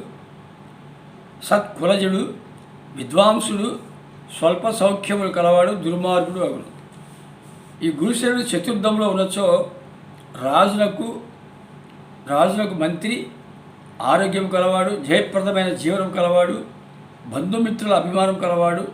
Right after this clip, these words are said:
సౌఖ్య జీవితము కలిగి ఇతరులతో ప్రేమగా ఉండువాడు అగును. గురుశనుడు సప్తమంలో ఉన్నచో స్త్రీలతో విరోధం వల్ల ధనహీనుడు, శూరుడు, వ్యసనపరుడు, మూర్ఖుడు, ఆకర్షణ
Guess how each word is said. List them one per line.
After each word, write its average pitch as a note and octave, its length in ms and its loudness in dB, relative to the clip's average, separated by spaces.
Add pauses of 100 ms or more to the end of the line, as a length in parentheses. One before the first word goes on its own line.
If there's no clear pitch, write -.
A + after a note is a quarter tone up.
(180)
సౌఖ్య G3+ 380 -4 (100)
జీవితము F#3 360 -4
కలిగి F3 380 -4 (600)
ఇతరులతో G3+ 440 -2 (160)
ప్రేమగా F3+ 460 0
ఉండువాడు E3+ 440 0
అగును. - 180 -10 (1400)
గురుశనుడు A3 460 -2 (160)
సప్తమంలో G#3 520 0
ఉన్నచో F#3+ 300 0 (760)
స్త్రీలతో G3+ 640 -2
విరోధం F3+ 380 0
వల్ల F3+ 180 0 (960)
ధనహీనుడు, F3+ 640 -2 (720)
శూరుడు, F#3+ 400 0 (420)
వ్యసనపరుడు, F#3 640 -2 (140)
మూర్ఖుడు, F3 400 -4 (720)
ఆకర్షణ G3 480 0